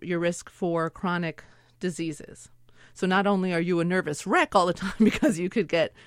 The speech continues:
murdered or, or robbed or whatever when you go outside,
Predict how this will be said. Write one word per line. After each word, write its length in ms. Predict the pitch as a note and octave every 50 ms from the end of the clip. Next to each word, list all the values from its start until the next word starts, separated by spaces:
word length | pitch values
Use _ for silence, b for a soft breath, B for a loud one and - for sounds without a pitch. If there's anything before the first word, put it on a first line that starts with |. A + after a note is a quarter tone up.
| B B B B
murdered 560 | D#3+ F3 F#3 F#3 F3+ F3+ F3 E3+ F3 E3 - -
or, 380 | D#3+ E3 D#3 D#3 D3 B2 - - - -
or 260 | - D#3 B2+ C#3 G2+
robbed 440 | - E3 F3+ E3+ E3 E3 D#3+ D#3+ -
or 220 | - - E3+ D#3+
whatever 340 | D3 D#3+ D#3 D#3 D#3 D#3+ D#3+
when 160 | D3+ D#3+ D#3+
you 80 | E3 D#3
go 160 | - E3 D#3+
outside, 580 | D3+ C#3+ C#3+ D3 - - C#4 C4+ A3+ F#3+ F#3+